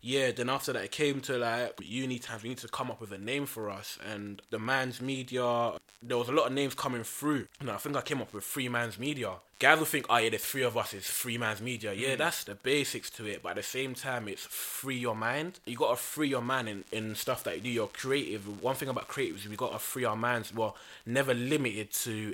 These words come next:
Speaker 1: anything that we do, you know what I'm
Speaker 2: Mm.
Speaker 1: saying? So, yeah, that's the way, um, Free Man's Media, the name came about and how we also came together.
Speaker 2: And how do you work in tandem with each other? What are your relationships like? You know, who provides what out of the creative process, and, and how
Speaker 1: Yeah.
Speaker 2: do you help each other mentally too?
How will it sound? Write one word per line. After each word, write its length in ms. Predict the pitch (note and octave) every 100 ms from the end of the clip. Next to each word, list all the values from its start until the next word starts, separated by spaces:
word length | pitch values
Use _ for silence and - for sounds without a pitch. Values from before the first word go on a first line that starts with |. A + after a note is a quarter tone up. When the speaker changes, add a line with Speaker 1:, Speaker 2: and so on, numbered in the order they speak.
| -
Speaker 1:
anything 380 | A#2+ A#2+ A2+ A2
that 140 | G2 C#2
we 80 | G2
do, 160 | A2
you 220 | B2+ G#2+
know 80 | G2+
what 80 | G2+
I'm 60 | B2+
Speaker 2:
Mm. 80 |
Speaker 1:
saying? 300 | B2 B2 G#2 F2+
So, 120 | G#2+
yeah, 160 | G2 G#2+
that's 200 | A#2+ -
the 120 | A#2+
way, 380 | A#2 A#2 A2+ -
um, 220 | G#2+ G#2+
Free 240 | - B2+
Man's 260 | B2 A2+ A2
Media, 260 | B2 A2
the 80 | G2+
name 300 | G2 A2 A#2+
came 260 | A2+ B2 G#2+
about 420 | G2 G#2+ A2 E2
and 120 | F#2+ F#2
how 180 | A2 G#2+
we 160 | G2+
also 320 | G2 A2 G#2+ G2
came 240 | - G#2
together. 460 | G2 G#2 A2+ G2 F#2 - -
Speaker 2:
And 80 | B2+
how 160 | D3+ E3+
do 100 | E3+
you 100 | D#3+
work 200 | D3 C#3+
in 80 |
tandem 360 | B2+ C3+ C3 B2
with 100 | G#2+
each 100 | G#2
other? 120 | G2+
What 280 | G#2+ C3 B2
are 60 | B2+
your 140 | C3
relationships 640 | B2 B2 B2 B2 - -
like? 220 | G#2+ G2+
You 80 | G2
know, 160 | G#2 G#2 - -
who 180 | C3 C#3
provides 560 | C#3 A#2+ A#2+ A2+ G#2
what 340 | G#2+ A#2 A2+ - - _ -
out 240 | A2+ A2+
of 320 | G#2 G2+ - - _ _
the 80 | A#2
creative 500 | - C3 C#3 C#3+ -
process, 420 | C#3+ C#3 E3+ D#3
and, 100 | A2
and 140 | A#2
how 100 | B2
Speaker 1:
Yeah. 60 | C3
Speaker 2:
do 40 |
you 60 | A2+
help 160 | C3+ B2+
each 140 | -
other 100 | A2+
mentally 480 | A2+ B2 A#2+ F#2 F2+
too? 280 | - G#2+